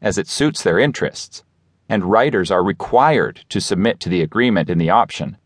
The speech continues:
as long as the holders want to move forward with the agreement. Options trading lingo.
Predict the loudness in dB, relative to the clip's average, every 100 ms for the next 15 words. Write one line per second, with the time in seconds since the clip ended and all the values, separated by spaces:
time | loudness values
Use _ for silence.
0 | _ _ -4 0 4 4 4 0 -2 0
1 | 2 2 2 0 -4 -10 -4 2 4 2
2 | -2 -2 0 0 0 2 4 4 2 0
3 | 0 0 0 0 2 0 0 -4 -12 -20
4 | _ _ _ _ _ _ _ _ _ _
5 | _ _ _ _ _ 0 2 2 0 -2
6 | -2 2 2 4 2 2 2 2 0 0
7 | -6 -14